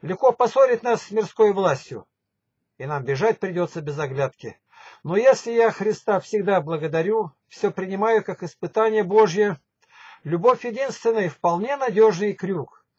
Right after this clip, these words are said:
на коем заповеди все нам сохранить возможно.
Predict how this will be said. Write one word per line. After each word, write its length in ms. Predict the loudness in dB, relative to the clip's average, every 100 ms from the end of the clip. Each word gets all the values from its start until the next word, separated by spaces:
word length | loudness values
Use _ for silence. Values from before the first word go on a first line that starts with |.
| _ -8
на 140 | -6
коем 340 | 2 4 4 0
заповеди 520 | 2 2 4 2 2
все 420 | -2 2 2 0 -6
нам 200 | -6 -6
сохранить 560 | -8 -6 -6 -6 -8
возможно. 640 | -10 -10 -8 -8 -10 -16